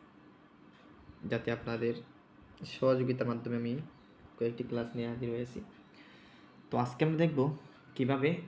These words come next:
একটি শব্দ দিয়ে, আহ, প্রায় পনেরো থেকে ষোলোটি শব্দ রূপান্তর করতে হয়। একটি শব্দ থেকে, একটি শব্দ দিয়ে মানে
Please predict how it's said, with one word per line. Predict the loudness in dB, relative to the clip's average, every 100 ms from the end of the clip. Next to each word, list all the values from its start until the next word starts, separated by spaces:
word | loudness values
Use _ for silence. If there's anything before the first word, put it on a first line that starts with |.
| -8
একটি | -6 -4
শব্দ | -2 0 0
দিয়ে, | 2 2 0
আহ, | -4 -12 -12 -8 -6 -6 -8 -2
প্রায় | 0 0 0 -4 -6
পনেরো | -4 -2 -2
থেকে | -2 -2 -4
ষোলোটি | -4 -2
শব্দ | -2 -4 -2 -4 -2
রূপান্তর | -4 -4 -4 -4
করতে | -4 -4
হয়। | -8 -10 -16 -20 -20 -20 -20 -20 -20 -20 -20 -20 -20 -20 -20 -20 -6
একটি | -4 0
শব্দ | 0 2
থেকে, | 0 0 -4
একটি | -4 -4
শব্দ | -2 -2 0
দিয়ে | 2 2 2
মানে | -2 -4